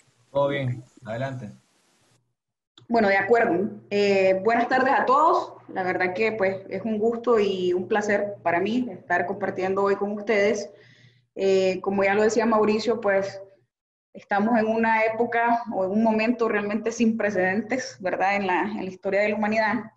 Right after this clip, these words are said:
Speaker 2: Y estamos conscientes, pues, que la agricultura es algo que no debe de parar y no puede parar. Y, pues, por consiguiente, eh, nosotros tenemos que estar ahí, pues, al, al, al pie o al, al llamado. Y aunque muchas cosas se paren,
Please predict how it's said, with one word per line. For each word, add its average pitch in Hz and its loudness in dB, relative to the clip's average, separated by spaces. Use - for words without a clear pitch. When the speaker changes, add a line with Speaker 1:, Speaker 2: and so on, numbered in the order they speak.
Speaker 2:
Y 254 0
estamos 240 2
conscientes, 220 -2
pues, 196 -6
que 208 -2
la 196 0
agricultura 190 0
es 214 -2
algo 214 -2
que 190 -14
no 196 -2
debe 226 2
de 175 2
parar 175 -2
y 165 -10
no 170 -6
puede 220 2
parar. 165 -2
Y, 269 -2
pues, 247 0
por 220 -2
consiguiente, 220 -4
eh, 185 -4
nosotros 190 -10
tenemos 196 -4
que 196 -12
estar 185 -2
ahí, 170 -2
pues, 160 -10
al, 175 -6
al, 180 -2
al 180 -6
pie 233 -2
o 180 -2
al, 175 -4
al 180 -2
llamado. 165 -2
Y 302 0
aunque 285 2
muchas 330 4
cosas 359 2
se 349 0
paren, 311 4